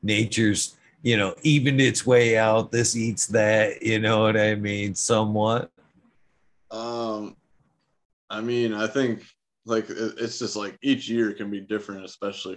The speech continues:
Speaker 2: for, like, different bug pressure, but it's, like, it could just be, like, a crazy year for aphids or whatever, and they could come in,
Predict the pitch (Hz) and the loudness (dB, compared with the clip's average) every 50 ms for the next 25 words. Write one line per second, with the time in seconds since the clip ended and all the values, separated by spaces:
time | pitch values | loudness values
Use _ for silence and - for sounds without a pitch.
0 | - _ - 98 92 92 90 - - 104 101 101 90 - - _ - 85 90 98 | -14 _ -12 -10 -10 -10 -12 -12 -10 -10 -10 -10 -12 -16 -16 _ -12 -12 -12 -12
1 | - - 71 76 - - - 80 82 82 - 73 73 71 60 - - _ _ _ | -14 -14 -12 -12 -12 -14 -14 -14 -14 -14 -12 -10 -10 -10 -10 -12 -14 _ _ _
2 | _ _ _ _ _ _ _ _ _ _ _ _ _ _ _ _ _ _ _ _ | _ _ _ _ _ _ _ _ _ _ _ _ _ _ _ _ _ _ _ _
3 | _ _ _ _ _ _ _ _ - 101 - - 98 92 82 - - 95 90 - | _ _ _ _ _ _ _ _ -16 -14 -10 -8 -6 -6 -6 -8 -10 -14 -14 -12
4 | 98 82 80 78 - - 92 87 85 85 90 90 - - - 87 78 76 76 78 | -14 -14 -14 -16 -12 -10 -8 -6 -6 -6 -8 -10 -12 -12 -10 -8 -8 -8 -8 -10
5 | 82 85 78 80 82 - 69 69 69 78 76 - 71 67 - 73 73 69 67 65 | -10 -10 -10 -10 -10 -10 -10 -8 -8 -8 -8 -10 -10 -14 -12 -12 -12 -12 -10 -10
6 | 67 73 78 87 85 82 78 71 64 - _ _ _ - - 65 62 58 57 | -10 -10 -10 -10 -10 -12 -12 -14 -16 -16 _ _ _ -20 -20 -20 -20 -20 -20